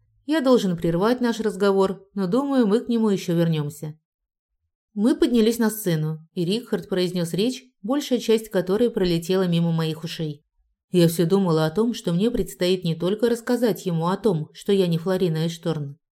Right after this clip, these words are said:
но и сообщить ему еще одну новость, о которой сама только что узнала. Мы станем родителями.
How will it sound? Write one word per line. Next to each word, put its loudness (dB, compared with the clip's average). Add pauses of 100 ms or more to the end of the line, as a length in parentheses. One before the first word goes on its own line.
(180)
но 6
и 2
сообщить 0
ему 4
еще 4
одну 4
новость, 0 (100)
о -4
которой 2
сама 0
только 0
что -2
узнала. -2 (760)
Мы 4
станем 0
родителями. 0